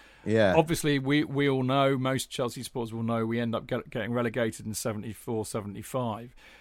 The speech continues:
Speaker 1: Yeah.
Speaker 2: Um, but again, you know, even in spite of what we were saying, I mean, I think it's a good point, actually. All the supporters knew what was going on,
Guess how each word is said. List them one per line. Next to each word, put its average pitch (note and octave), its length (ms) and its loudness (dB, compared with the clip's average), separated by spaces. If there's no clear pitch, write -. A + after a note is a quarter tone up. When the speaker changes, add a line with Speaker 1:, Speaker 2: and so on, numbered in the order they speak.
Speaker 1:
Yeah. C#3 260 6
Speaker 2:
Um, C#3 300 0
but D#3+ 120 4
again, D#3+ 400 4
you C#3+ 140 0
know, B2 200 4
even F3 480 -2
in D3 140 -4
spite F3 320 0
of D3+ 80 -2
what C#3+ 160 0
we C#3 100 -4
were B2 100 -2
saying, C#3+ 320 0
I A#2 40 0
mean, C3+ 140 0
I D3 40 2
think D#3+ 240 -4
it's C3 140 -8
a D3 60 -10
good D3+ 180 0
point, E3+ 260 4
actually. A#2+ 240 -4
All F#3 160 0
the D3 120 -4
supporters D#3+ 420 -2
knew G2 180 -4
what G2+ 140 -6
was G#2 120 -10
going F#2 360 -6
on, G2 220 -10